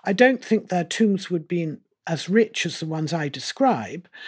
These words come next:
but the tomb that was excavated in the seventeenth century showed that the cloth needed to make new clothes,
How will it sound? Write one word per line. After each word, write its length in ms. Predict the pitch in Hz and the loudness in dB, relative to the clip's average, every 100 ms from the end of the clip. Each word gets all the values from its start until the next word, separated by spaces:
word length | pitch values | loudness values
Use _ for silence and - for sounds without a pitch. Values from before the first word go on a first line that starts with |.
| - - | -14 -4
but 260 | - 190 - | -2 -2 0
the 100 | 226 | -4
tomb 340 | - 311 349 | 2 0 2
that 160 | 226 196 | -2 2
was 240 | 208 208 | 2 4
excavated 760 | 190 190 - 170 143 135 - 156 | 0 -2 -6 -4 -6 -6 -6 -6
in 180 | 147 156 | -6 -4
the 100 | 139 | -4
seventeenth 640 | - 175 160 - 147 - | -2 -2 -2 -6 -8 -10
century 640 | - 269 240 - 120 185 160 - - - - | -4 -4 -2 -6 -8 -10 -12 -14 -16 -16 -12
showed 580 | - - 262 294 - - | -2 4 6 4 2 0
that 200 | 220 - | -2 2
the 260 | 202 196 196 _ _ _ _ _ _ _ - | 2 2 -4 _ _ _ _ _ _ _ -10
cloth 540 | - 277 226 - - | 0 4 4 2 -2
needed 520 | 214 226 208 143 131 | 4 4 4 -2 -6
to 120 | - 202 | -4 0
make 380 | 196 196 190 | 2 0 0
new 260 | 202 214 226 | 2 4 4
clothes, 920 | 190 - 262 196 113 - - - - | 0 0 2 2 -2 -10 -14 -12 -12